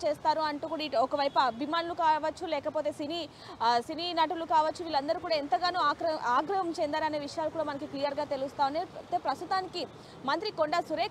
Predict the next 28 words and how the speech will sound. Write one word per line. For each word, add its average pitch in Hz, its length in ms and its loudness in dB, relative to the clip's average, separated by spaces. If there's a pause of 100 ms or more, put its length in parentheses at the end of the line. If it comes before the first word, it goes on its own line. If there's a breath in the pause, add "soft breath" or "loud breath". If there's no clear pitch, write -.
క్షమాపణ 349 500 0
చెప్పాలి 339 520 2
అంటూ 320 240 0
కూడా 302 320 2 (260 loud breath)
అక్కినేని 370 400 2
నాగార్జున 311 400 0
ట్వీట్ 359 380 -4
చేసినప్పటికీ 330 460 -4
కూడా 311 180 -2
దానికి 294 280 -2
సంబంధించి 339 600 -2
ఎటువంటి 392 440 0
రిప్లై 330 300 -2
కూడా 320 180 -2
ఇవ్వలేదు. 294 420 0
కేవలం 302 380 -2
సమంతకి 339 480 -2
మాత్రమే 349 600 0 (320 loud breath)
క్షమాపణ 339 440 2
మాత్రమే 302 400 0 (100)
చెప్పారు. 285 300 4
అదేవిధంగా 339 680 2 (280)
మా 294 120 8
పరువు 330 380 4
పోయింది, 370 400 -2
ఎందుకంటే 349 420 0
మేము 339 220 -2
ఎంతగానో 359 640 2